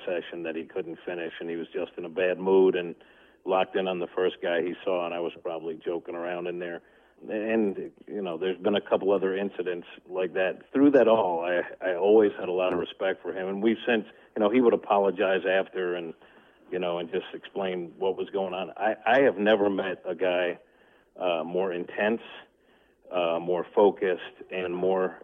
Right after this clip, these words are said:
able to pitch through a lot of different things. I mean, he is as tough a guy as you'll ever see, even if he wasn't a hundred percent. And then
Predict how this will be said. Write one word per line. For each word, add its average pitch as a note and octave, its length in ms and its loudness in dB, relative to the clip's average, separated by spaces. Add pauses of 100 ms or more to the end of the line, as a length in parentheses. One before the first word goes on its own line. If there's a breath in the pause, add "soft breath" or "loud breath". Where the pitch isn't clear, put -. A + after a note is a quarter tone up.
(380)
able G2+ 360 2 (120)
to G#2 60 -4
pitch - 320 -2 (140)
through G2+ 220 6
a F2+ 100 0
lot F#2+ 240 0
of F2+ 120 -2
different F#2 320 -4
things. E2 320 -10
I F2+ 40 -6
mean, F#2 280 -4 (460 loud breath)
he C#3 240 6
is G2 340 4
as F#2+ 80 0 (160)
tough A2 180 4 (260)
a F#2 80 -4
guy E2+ 340 0
as E2+ 260 -2
you'll F#2 160 -4
ever E2+ 280 -4
see, F#2 240 2 (600 soft breath)
even C3 240 6
if A#2+ 160 4
he A2+ 80 -4
wasn't A2 400 6
a G2 40 4
hundred G2 360 0
percent. F2 480 -8
And F#2 160 -6
then F#2 80 -8